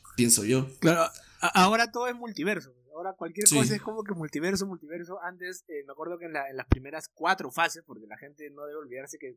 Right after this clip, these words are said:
Speaker 2: se demoraron cuatro fases, eh, era el tema de las gemas, ¿no? Que
Speaker 1: Ujú.
Speaker 2: las gemas, en un episodio de Loki nos dijeron que, em, para, para Kang las gemas son pisapapeles, ¿no? O sea,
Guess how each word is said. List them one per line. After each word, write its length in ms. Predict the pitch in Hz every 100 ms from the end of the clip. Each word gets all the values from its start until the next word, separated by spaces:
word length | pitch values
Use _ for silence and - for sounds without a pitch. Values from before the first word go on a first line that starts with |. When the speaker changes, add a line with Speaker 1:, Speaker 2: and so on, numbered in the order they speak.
| _
Speaker 2:
se 160 | -
demoraron 400 | 117 110 123 151 143 _
cuatro 380 | 160 170 147 123
fases, 340 | 147 147 185 _ _ _ _ _ _
eh, 440 | - 113 117 123 143
era 140 | 143
el 100 | 139
tema 200 | 135 147
de 80 | 139
las 120 | 190
gemas, 440 | - 113 92 - -
¿no? 240 | 117 127 -
Que 340 | 127 113 113 -
Speaker 1:
Ujú. 120 | 139
Speaker 2:
las 140 | 123 120
gemas, 440 | 175 196 196 - _ - _ -
en 140 | 151
un 120 | 190
episodio 440 | 208 180 190 190 185
de 80 |
Loki 300 | 180 196 190
nos 100 | 190 151
dijeron 380 | 151 175 175
que, 300 | 170 156 147 _ _ _ _
em, 560 | 160 143 143 143 135 131 135
para, 460 | 139 135 135 135 135
para 240 | 135 139
Kang 380 | - 185 196 196 160
las 160 | 147
gemas 340 | - 175 180 175
son 240 | 180 180
pisapapeles, 640 | 190 151 131 127 170 139 117
¿no? 140 | 117
O 80 | 123
sea, 140 | 139